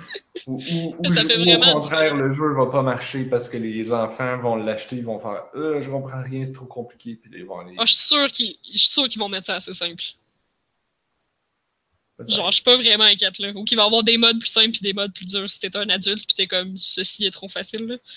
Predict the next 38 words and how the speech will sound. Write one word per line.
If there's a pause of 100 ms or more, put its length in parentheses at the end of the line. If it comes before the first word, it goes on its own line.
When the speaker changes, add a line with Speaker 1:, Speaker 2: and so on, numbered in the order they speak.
(100)
Speaker 1:
Tu
vas
pouvoir
le
mettre,
tu
vas
pouvoir
le
mettre
en
mode
pruneau. (1120)
Speaker 2:
<laughs>
Speaker 1:
Puis
là,
ça
Speaker 2:
Tu
Speaker 1:
fait
Speaker 2:
vas
pouvoir
Speaker 1:
que
Speaker 2:
le
mettre
en
mode
lapin
crétin,
là,
que
c'est
ça,
là. (100)
T'as,
t'as
six
ans,
pis,